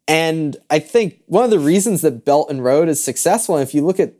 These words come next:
South America, in many cases, <laughs> there's quite a lot of gratitude for Belt and Road development because it doesn't come with some of the same strings, uh, that comes with World Bank or sort of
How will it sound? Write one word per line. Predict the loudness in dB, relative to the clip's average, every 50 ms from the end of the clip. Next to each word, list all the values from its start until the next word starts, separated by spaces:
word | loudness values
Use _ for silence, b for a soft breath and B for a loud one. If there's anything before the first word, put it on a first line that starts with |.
| _ -8
South | -6 -4 -2 0 0 0 0 0
America, | -2 -2 0 0 2 2 0 0 0 0
in | 0 0 0
many | -2 0 0 -2
cases, | 0 0 0 0 0 0 -2 -2 -2 -2 -6 -6 -4
<laughs> | -2
there's | -2 -2 -2
quite | -4 -4 -2 0 2
a | 2
lot | 2 0 0
of | -2 -4 -4
gratitude | -2 -2 0 0 0 -2 -4 -2 0 2 2 2 0 -2 B B B B B B B
for | 0 0 0
Belt | 2 2 2 2 2 0 -2
and | -4 0
Road | 2 2 2 2 0 0
development | -2 0 2 2 2 0 0 -2 -4 -2 -2
because | -2 0 2 2
it | 2 0 -2 0
doesn't | 0 0 2 0 -2 -6 -6
come | -8 -4 -2 -2 0 0
with | -2 -2 -2
some | 0 0 -2 -2 -2
of | 0
the | -2 -2
same | 0 0 -2 -2 -2 -2 -2
strings, | -4 -4 -4 -2 -2 0 0 2 0 -2 -4 -6 -8 -6 -6 -6 -6 B B B B B B B B
uh, | B 0 0 0 0 -2 -2 -4
that | -2 0 0 0 0 -4
comes | -4 -2 -2 -2 -2 -2 -4 0
with | 0 0 0 0 -4 -4 0
World | 2 2 2 2 0
Bank | 0 -2 0 -2 -2 -2
or | -2 -2
sort | -2 0 0 0 0
of | 0 -2 -4 -10 -12